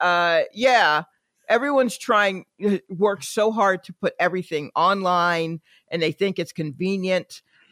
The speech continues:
Um, but I think in the rush to do it,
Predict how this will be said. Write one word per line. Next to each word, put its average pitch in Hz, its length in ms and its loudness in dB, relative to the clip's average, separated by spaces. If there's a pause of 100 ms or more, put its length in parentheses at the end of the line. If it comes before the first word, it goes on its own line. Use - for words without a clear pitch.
Um, 160 500 0 (100)
but 180 160 2
I 165 100 2
think 208 340 -4
in 175 160 -4
the 147 100 -4
rush 170 380 -2
to 175 100 -6
do 170 260 -2
it, 160 140 -2